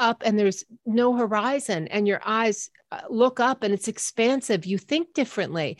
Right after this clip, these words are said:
And I'm convinced I had Uitweiden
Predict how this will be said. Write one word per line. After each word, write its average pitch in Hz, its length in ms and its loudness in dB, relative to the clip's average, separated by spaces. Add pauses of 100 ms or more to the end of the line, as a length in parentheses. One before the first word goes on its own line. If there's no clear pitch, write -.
(260)
And 208 100 4
I'm 233 140 2
convinced 247 540 0
I 208 80 4
had 202 260 2
Uitweiden 226 720 4